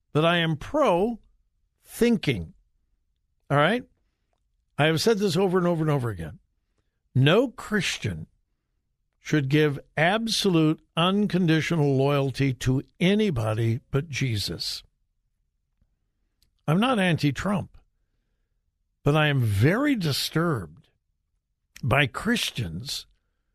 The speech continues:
who treat Trump like the fourth person of the Trinity. He can walk on water, he can heal the sick, maybe he can raise the dead.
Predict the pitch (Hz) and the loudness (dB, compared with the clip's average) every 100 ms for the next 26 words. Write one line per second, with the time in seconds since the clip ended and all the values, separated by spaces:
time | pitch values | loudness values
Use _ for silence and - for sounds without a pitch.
0 | _ _ _ _ _ - 185 185 - - | _ _ _ _ _ 2 2 2 -4 -6
1 | 214 269 294 - - - - 220 175 - | -2 0 -2 -8 -20 -12 -4 0 0 0
2 | 156 156 - - 185 190 - - 139 165 | -2 0 -2 -2 0 -2 -2 -4 -2 0
3 | 151 170 175 247 277 220 113 - _ _ | 0 0 -2 -2 -4 -6 -8 -12 _ _
4 | _ _ _ _ _ _ _ - 143 131 | _ _ _ _ _ _ _ -4 0 2
5 | 139 131 131 147 131 160 220 151 120 101 | 2 0 0 -2 0 -2 -2 -4 -6 -6
6 | 104 101 147 147 120 - 196 233 156 170 | -4 0 0 0 -2 -2 -2 -2 -2 -2
7 | 269 269 247 247 220 226 240 185 226 185 | 0 -2 -2 -4 -2 -2 -4 -4 -4 -4
8 | 98 | -6